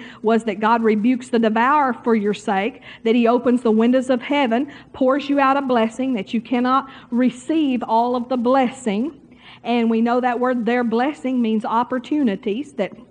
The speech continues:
when the windows of heaven open, what come through the windows are not cash money, but they are opportunities for you. And he pours out so many opportunities that you can't receive them, and all of them. And then, uh,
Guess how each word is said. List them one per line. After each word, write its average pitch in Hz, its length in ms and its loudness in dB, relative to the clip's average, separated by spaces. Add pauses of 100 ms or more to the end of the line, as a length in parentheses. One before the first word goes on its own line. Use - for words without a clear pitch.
(140)
when 226 180 2
the 214 160 0
windows 262 300 2
of 311 120 2
heaven 302 360 -2
open, 233 400 -2
what 220 240 -4
come 285 280 0
through 294 300 0 (260)
the 254 120 4
windows 233 520 2 (220)
are 214 160 4
not 262 320 2
cash 277 380 -2
money, 220 420 0 (260)
but 226 240 0
they 247 140 2
are 208 160 0
opportunities 247 1300 0 (260)
for 269 220 2
you. 180 360 -6 (380)
And 214 140 2
he 226 80 2
pours 269 320 0
out - 180 0
so 320 220 2
many 359 200 0
opportunities 254 880 0
that 214 180 -2
you 240 80 -4
can't 247 300 -2
receive 240 460 -4
them, 196 180 -2
and 190 100 -4 (260)
all 214 400 0
of 190 140 -4
them. 180 320 -6 (360)
And 247 280 4
then, 320 560 -4 (480)
uh, 214 320 2